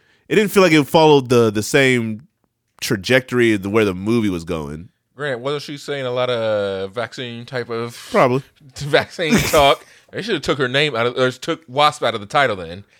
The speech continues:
Speaker 1: I mean, I
Speaker 2: 'Cause
Speaker 1: wasn't
Speaker 2: Miss Vaccine.
Speaker 1: I already didn't like the little haircut, but
Speaker 2: Yeah.
Speaker 1: that's just me.
Speaker 2: <laughs>
Speaker 1: But yeah, I just felt like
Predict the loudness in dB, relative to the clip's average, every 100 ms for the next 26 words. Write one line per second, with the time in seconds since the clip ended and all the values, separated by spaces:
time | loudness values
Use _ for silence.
0 | _ -14 -10 -6 -2 -2 -4 -6 -4 -4
1 | -4 -4 -6 -4 -8 -12 -18 -12 -4 -2
2 | -2 -2 -2 -4 -4 -4 -6 -8 -8 -12
3 | -10 -10 -12 _ -12 -10 -10 -12 -6 2
4 | 2 2 -6 -6 -6 -4 -6 -8 -6 -6
5 | -6 -10 -14 -16 -18 -6 0 0 0 0
6 | 2 2 0